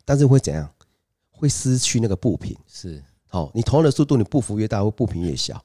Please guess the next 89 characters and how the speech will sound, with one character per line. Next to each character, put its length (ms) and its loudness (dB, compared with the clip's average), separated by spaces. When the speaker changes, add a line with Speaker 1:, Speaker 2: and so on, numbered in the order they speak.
Speaker 1:
<clears throat> 220 -12
那 120 2
这 140 0
样 80 6
会 60 6
造 160 2
成 60 0
什 100 -2
么 80 0
因 180 0
素？ 260 -4
你 120 -10
的 80 0
触 240 -2
地 100 2
时 140 -4
间 80 0
会 80 0
更 220 -2
久。 200 -10
Speaker 2:
嗯。 160 -14
Speaker 1:
触 180 0
地 100 4
时 80 2
间 140 4
更 180 4
久， 120 0
你 80 -2
的 40 -2
冲 220 2
击 100 -8
力 80 -4
会 60 0
变 220 -2
大。 300 -10
Speaker 2:
嗯。 40 -20
Speaker 1:
嘿， 120 -4
就 120 0
像 320 2
我 80 -6
们 100 2
以 60 -4
前 80 -2
练 120 0
跆 120 -2
拳 160 -2
道 200 -2
有 120 -8
规 200 -2
定， 280 0
比 100 -4
赛 180 0
有 60 0
规 160 0
定， 180 -2
打 140 -2
到 80 4
对 140 4
方 120 2
要 100 4
收 280 0
手。 240 -6
Speaker 2:
嗯， 280 -8
嗯。 60 -16
Speaker 1:
目-， 200 4
为-， 140 6
目 160 2
的 100 2
是 60 4
什 80 0
么？ 220 -6
你 120 -6
力 120 2
量 120 0
不 100 0
能 80 2
全 200 -6
部 80 -6
下 200 -6
去。 200 -10
Speaker 2:
嗯， 220 -6
嗯。 100 -18
Speaker 1:
啊， 80 -6
如 100 4
果 100 4
我 40 4
打 160 0
下 120 4
去 140 0